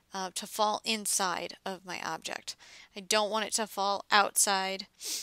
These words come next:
um, because, uh, for fear of, you know, the,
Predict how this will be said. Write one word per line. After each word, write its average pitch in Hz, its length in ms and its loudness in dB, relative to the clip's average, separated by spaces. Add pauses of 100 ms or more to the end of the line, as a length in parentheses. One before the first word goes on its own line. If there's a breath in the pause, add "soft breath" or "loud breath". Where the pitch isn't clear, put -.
(220 loud breath)
um, 190 460 -4 (160)
because, 208 1000 2 (420)
uh, 190 300 -6
for 202 200 -6
fear 202 400 0 (100)
of, 190 460 -2
you 208 100 -10
know, 180 220 -8
the, 185 120 -14